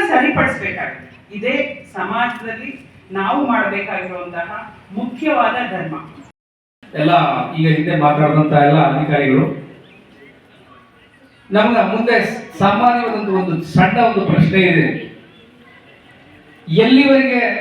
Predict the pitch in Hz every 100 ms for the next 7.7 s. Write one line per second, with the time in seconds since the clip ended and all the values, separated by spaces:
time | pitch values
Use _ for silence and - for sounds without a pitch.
0 | - - - - 170 196 202 190 - -
1 | 170 - 247 - 202 202 180 180 170 143
2 | - - - - - - - - - -
3 | - - 170 190 254 247 247 240 233 -
4 | - 185 202 202 185 - - - - -
5 | - - - - - 214 214 214 196 185
6 | 175 165 160 - - - - - _ -
7 | 165 190 196 196 196 196 208